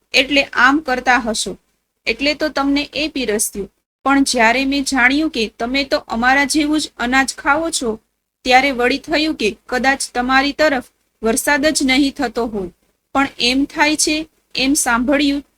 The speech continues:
ત્યારે મને થયું કે જેને ત્યાં ધરતી છે, મેઘ છે,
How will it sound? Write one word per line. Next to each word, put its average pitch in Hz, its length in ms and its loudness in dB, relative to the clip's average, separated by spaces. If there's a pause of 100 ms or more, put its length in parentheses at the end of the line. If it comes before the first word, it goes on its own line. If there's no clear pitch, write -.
(180)
ત્યારે 294 280 4
મને 285 280 0
થયું 311 360 -2
કે 220 240 -2 (300)
જેને 247 360 0
ત્યાં 269 400 -2 (320)
ધરતી 247 460 0
છે, 277 420 -2
મેઘ 226 340 2
છે, 247 380 0